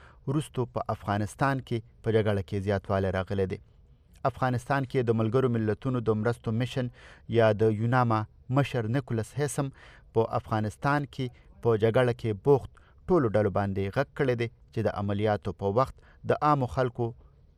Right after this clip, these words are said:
د حفاظت لپاره د احتیاط نه کار واخلي. د یوناما مشر ویلي دي که جګړه څومره هم سخته شي، خو په دې کې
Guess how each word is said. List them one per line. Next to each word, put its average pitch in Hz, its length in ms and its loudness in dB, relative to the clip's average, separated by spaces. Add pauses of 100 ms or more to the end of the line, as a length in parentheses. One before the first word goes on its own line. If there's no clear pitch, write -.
د 110 260 4
حفاظت 117 480 0
لپاره 95 380 -2 (360)
د 107 180 -6
احتیاط 113 460 0
نه 95 60 -4
کار 95 220 -2
واخلي. 95 360 -2 (640)
د 135 40 2
یوناما 160 400 4
مشر 156 280 0
ویلي 151 260 0
دي 143 160 -2
که 120 220 0
جګړه 113 380 2 (380)
څومره 127 260 2 (100)
هم 147 100 0 (440)
سخته 156 260 0
شي، 120 220 -6 (220)
خو - 140 -8
په 123 120 -4
دې 135 160 2 (100)
کې 139 140 -4